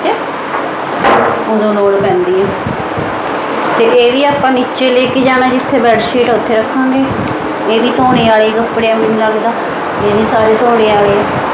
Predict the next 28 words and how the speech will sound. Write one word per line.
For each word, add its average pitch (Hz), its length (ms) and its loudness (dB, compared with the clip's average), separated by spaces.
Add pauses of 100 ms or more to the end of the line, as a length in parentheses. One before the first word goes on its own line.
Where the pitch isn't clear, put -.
(440)
ਹਨਾ। 262 180 2 (760)
ਸ਼ੂ 254 200 0 (260)
ਤੇ 262 200 4
ਸਾਰੇ 240 400 2 (280)
ਰੱਖ 277 260 0
ਦਿੰਦੇ 269 300 2
ਆਪਾਂ। 294 260 -2 (2750)
ਆਹ 247 120 4 (100)
ਕੋਮਲ 226 440 2
ਤੇ - 80 2
ਸ਼ੂਜ਼ 262 480 0
ਆ 294 60 4
ਸਾਰੇ। 277 360 2
ਹੁਣ 277 140 2
ਪਹਿਲਾਂ 240 260 0
ਆਪਣਾ 233 180 0
ਕੋਮਲ 226 480 0
ਦੇ 285 60 0
ਹੀ 294 60 2
ਕਮਰਾ, 254 460 2
ਕੋਮਲ 311 420 4
ਦੇ 311 120 6
ਜਿੰਨੇ 294 360 2
ਕਮਰੇ 285 380 0
'ਚ 277 80 -2
ਇਹ 294 320 2
ਕਰਿਆ 254 260 2
ਹੋਇਆ। 208 320 2